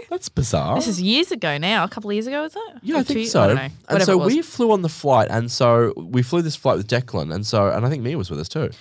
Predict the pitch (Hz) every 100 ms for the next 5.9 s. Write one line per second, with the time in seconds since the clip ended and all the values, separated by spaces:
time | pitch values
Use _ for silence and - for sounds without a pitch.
0 | - - 220 254 247 233 190 175 165 165
1 | 175 - - 147 170 147 - 120 117 -
2 | 147 147 98 120 135 165 175 151 139 135
3 | 123 113 104 - 95 92 87 90 - 95
4 | 104 92 87 92 104 95 90 87 85 -
5 | 67 87 87 - 90 107 98 57 71